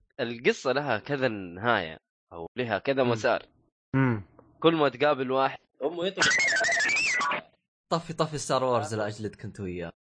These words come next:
Speaker 1: آه، ستار وورز يا أخي، ما نعرف.
Speaker 2: <laughs>
Speaker 1: دقيقة. أو-، يطلع الصوت من أول يطلع؟
Speaker 3: آه، والله ما أدري عن خلود. أنا ت-، أنا جيت توي
Speaker 2: آه.
Speaker 3: جاي وسمعته.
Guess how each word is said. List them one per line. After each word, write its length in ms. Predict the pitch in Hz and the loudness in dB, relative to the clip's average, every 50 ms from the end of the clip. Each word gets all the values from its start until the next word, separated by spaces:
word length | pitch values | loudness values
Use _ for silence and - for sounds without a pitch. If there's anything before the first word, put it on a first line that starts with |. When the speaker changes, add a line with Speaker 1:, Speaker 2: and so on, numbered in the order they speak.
| _ _ _ _ _ _ - | _ _ _ _ _ _ -12
Speaker 1:
آه، 180 | 113 120 110 - | -10 -10 -10 -12
ستار 300 | - - - 170 175 180 | -8 -4 -2 0 2 2
وورز 180 | 190 185 - | 4 8 10
يا 140 | 160 151 156 | 10 10 10
أخي، 240 | 156 - - 156 131 | 6 2 0 -2 -2
ما 120 | 131 156 | -2 -2
نعرف. 520 | 165 165 151 151 143 131 113 - - - 151 151 - _ - - _ - - - - | -4 -2 -2 -2 -2 -2 -4 -8 -8 -10 -10 -10 -12 _ -16 -18 _ -16 -18 -18 -18
Speaker 2:
<laughs> 580 | - - - - _ _ _ _ _ _ - | -18 -20 -20 -20 _ _ _ _ _ _ -10
Speaker 1:
دقيقة. 420 | 110 104 104 104 104 104 110 120 123 _ _ _ _ _ _ _ _ - 135 | -8 -6 -4 -4 -4 -4 -6 -8 -10 _ _ _ _ _ _ _ _ -8 -8
أو-، 100 | 139 - - | -8 -4 -2
يطلع 300 | 156 175 196 - 381 185 | 0 0 0 2 2 0
الصوت 380 | 156 - - 180 214 415 427 - | 0 0 0 0 0 0 0 -2
من 120 | 208 139 143 | -2 0 2
أول 200 | 156 180 175 160 | 2 4 2 2
يطلع؟ 240 | - - 330 427 440 _ _ _ _ _ _ _ - - | 0 -2 -6 -8 -8 _ _ _ _ _ _ _ -10 -4
Speaker 3:
آه، 560 | 117 113 117 117 117 113 110 107 107 104 101 | 0 2 4 4 6 6 4 4 4 4 4
والله 320 | 101 110 120 127 131 127 | 4 4 4 4 4 4
ما 140 | 135 143 143 | 4 4 2
أدري 180 | 143 139 143 131 | 2 2 2 2
عن 120 | 127 131 | 2 2
خلود. 520 | 127 - 139 127 131 131 120 104 - - - _ _ - | 0 0 0 0 2 0 0 -2 -4 -12 -20 _ _ -2
أنا 160 | 107 117 123 | 0 0 0
ت-، 120 | 120 - - | 0 0 2
أنا 240 | - 127 127 127 127 | 2 2 2 2 0
جيت 280 | 135 160 147 - - | 0 -2 -2 0 2
توي 220 | - 147 143 143 127 | 4 4 4 4 4
Speaker 2:
آه. 40 | |
Speaker 3:
جاي 180 | 143 175 170 151 | 2 2 2 2
وسمعته. 500 | 131 135 135 127 117 98 92 - 95 | 0 -2 -2 -2 -2 -4 -4 -6 -10